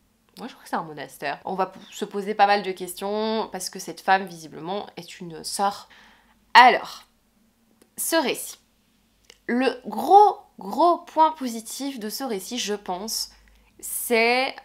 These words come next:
sa construction, qui est en même temps un énorme point positif parce qu'il est surprenant, elle est surprenante, mais en même temps un point négatif parce que c'est ce qui a provoqué mon décrochage de cette lecture. En effet, je vais essayer de pas trop dévoiler, mais c'est vrai que les auteurs ont pris le parti,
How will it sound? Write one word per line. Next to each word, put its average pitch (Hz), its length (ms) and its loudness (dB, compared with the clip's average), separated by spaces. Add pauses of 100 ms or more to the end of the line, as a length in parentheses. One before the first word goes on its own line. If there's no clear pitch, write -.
sa 196 220 -6
construction, 285 800 -8 (880)
qui 262 260 -4
est 302 180 4 (360)
en 349 120 10
même 349 160 2
temps 294 140 2
un 277 80 4
énorme 262 280 0
point 226 180 -4
positif 214 560 -12
parce 196 180 -8
qu'il 208 280 -8
est 220 200 0
surprenant, - 800 -8
elle 180 100 -12
est 180 60 -14
surprenante, - 960 -14
mais 285 120 0
en 262 60 4
même 208 100 -2
temps 269 140 0
un 233 40 -4
point 208 120 -8
négatif 175 480 -10
parce 175 220 -8
que 214 160 -10
c'est 196 180 -14
ce - 180 -10
qui - 80 -14
a - 60 -8
provoqué 170 540 -16
mon 160 200 -18
décrochage - 720 -10
de - 60 -16
cette - 240 -18
lecture. - 320 -20 (880)
En 330 160 6
effet, 262 460 -4
je 214 160 -6
vais 269 60 -4
essayer 330 180 -10
de - 40 -16
pas 233 140 -2
trop 311 300 -6
dévoiler, 233 680 -4
mais 220 360 -4
c'est - 200 -6
vrai 233 440 -4
que 254 420 0
les 233 200 -4
auteurs 226 280 -2
ont 202 60 -6
pris - 200 -10
le 190 160 -4
parti, 233 800 -2